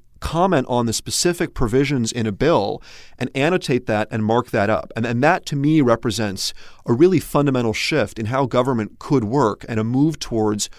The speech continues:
open government that says, it's not enough just to have hearings and markups, although you have to have those as well.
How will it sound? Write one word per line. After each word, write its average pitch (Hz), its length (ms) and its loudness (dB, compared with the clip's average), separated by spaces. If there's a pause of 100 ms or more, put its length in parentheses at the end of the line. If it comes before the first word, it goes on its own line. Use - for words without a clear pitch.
(260)
open 196 360 2
government 104 420 -2
that 110 140 -6
says, 120 340 0 (460)
it's - 180 -2
not 226 160 4
enough 180 180 2
just - 260 0
to 139 40 -2
have 117 460 0
hearings 123 600 0
and 120 140 -4
markups, 113 480 0
although 104 100 -4
you 101 60 -2
have 120 200 0
to - 60 -6
have 117 180 -2
those 107 200 0
as 104 100 -6
well. 117 440 0